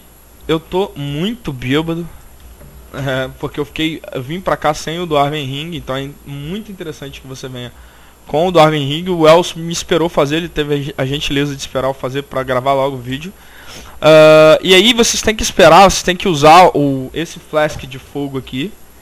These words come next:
né, no corpo do Fire Elemental, depois que você mata, rapidamente. E tem que aparecer essa mensagem aqui pra vocês, ó. Eu vou abrir aqui no meu quest log.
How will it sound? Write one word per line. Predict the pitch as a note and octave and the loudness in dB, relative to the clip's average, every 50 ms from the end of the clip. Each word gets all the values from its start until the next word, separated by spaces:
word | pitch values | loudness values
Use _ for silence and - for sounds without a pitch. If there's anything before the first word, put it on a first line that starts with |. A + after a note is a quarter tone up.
| - - - - - - - - | -20 -20 -20 -20 -20 -20 -20 -10
né, | - B2+ C#3 D3+ G#3 G#3 - - - - - | -6 -4 -2 -2 -4 -6 -12 -20 -20 -20 -12
no | - D#3 F3 F#3+ F#3+ | -8 0 0 0 0
corpo | - - F#3 G3 A#3+ B3+ - - G#3+ | 2 4 6 6 6 4 2 -4 -4
do | F#3 F3+ | -4 -4
Fire | - - - D#3+ D#3+ E3 | -2 2 4 6 6 6
Elemental, | D#3 D3 D3+ F3 G#3 A3 - - F3 E3 - _ | 6 4 4 2 0 -2 -2 -4 -4 -4 -6 _
depois | C#3+ C#3+ D3 B2+ - C#3+ - | -12 -12 -8 -2 0 0 0
que | - - | 0 -2
você | C#3+ C#3 - - D3 | -4 -2 0 -2 0
mata, | C3+ B2+ C3 D3+ E3+ - A3 A#3+ - _ - _ - | 2 4 4 4 4 2 -4 -8 -8 _ -16 _ -4
rapidamente. | B2 C#3 C3+ - - D3+ D#3+ D3+ C3 C3 D3 F#3+ A3+ - - - - - - - - - - - - - | 0 0 0 0 2 0 0 0 0 -2 -4 -4 -6 -8 -12 -12 -16 -18 -20 -20 -20 -20 -12 -12 -6 0
E | F#3+ A3 B3+ C4 | 2 2 2 4
tem | - - A3 A#3 | 4 2 2 4
que | A#3 A#3 | 4 2
aparecer | A3 - A3 G3+ F#3+ - - A3+ A#3 - | 4 6 6 6 6 6 6 4 4 4
essa | - F#3+ A3+ G#3+ - - | 6 4 4 6 4 0
mensagem | A#3 A#3 A3 G3+ - - G3+ G#3 G#3+ A3+ | 2 2 2 2 2 4 6 6 6 4
aqui | A3 A3 - A3+ G#3 | 2 2 0 -2 0
pra | - G#3+ G#3+ | 2 2 4
vocês, | G#3+ A3+ - - - D#3+ D3 C#3 C3+ C3+ | 4 4 2 2 2 2 2 4 2 2
ó. | C3+ B2+ B2+ B2 - - - - _ _ - - - - - - - - - - - _ _ - - _ - - - - - _ _ - _ - _ | 2 0 0 -2 -6 -16 -20 -20 _ _ -20 -20 -20 -20 -20 -20 -20 -20 -20 -20 -20 _ _ -20 -20 _ -20 -20 -20 -20 -20 _ _ -20 _ -16 _
Eu | - | -12
vou | B2+ A#2 C#3 C3+ | -4 0 2 2
abrir | C3+ C3 C3 C3 | 2 2 2 0
aqui | C3 - - A#2+ | 0 -2 -2 -6
no | B2+ | -2
meu | C3 B2+ B2+ | -2 -4 -2
quest | - - B2 B2 - - - | -2 -2 -2 -2 -4 -6 -4
log. | G#2+ A#1 A1+ G1+ G1+ | -2 -2 -2 -2 -2